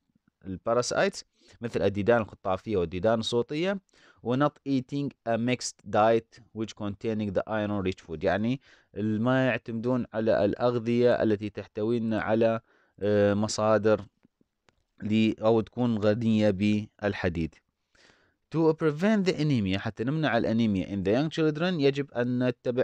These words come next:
عدة خطوات. أول خطوة بن-، ال-، نحافظ على ال pregnant women should be eating a kind of the food, especially this، uh, the plants of the iron such as the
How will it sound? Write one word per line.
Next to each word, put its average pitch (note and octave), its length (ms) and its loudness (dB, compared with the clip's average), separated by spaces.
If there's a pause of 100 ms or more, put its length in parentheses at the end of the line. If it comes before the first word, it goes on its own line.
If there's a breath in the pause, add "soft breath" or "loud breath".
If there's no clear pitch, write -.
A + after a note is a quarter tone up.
عدة A2+ 220 -2
خطوات. E2+ 460 -6 (380 soft breath)
أول D#3+ 300 4
خطوة F#3+ 520 -2 (180)
بن-، A2 240 -6
ال-، G2+ 920 0
نحافظ C3 440 0
على A#2 340 -2
ال E2 120 -6
pregnant D3+ 420 -4
women G#3+ 300 -2 (960)
should A2+ 240 -4
be G2 200 -2
eating B2 400 -4 (100)
a F#2 60 -14
kind B2 600 -6 (120)
of G2 160 -6
the E2+ 100 -2
food, E3+ 400 -2
especially B2+ 580 0
this، A#2+ 380 -2
uh, F#2+ 480 -2 (140)
the A2 120 4 (280)
plants B2+ 340 -4
of G2+ 220 -6
the - 100 -12
iron C3+ 320 -2
such A2+ 360 -2
as G#2 220 -2
the F#2 180 -2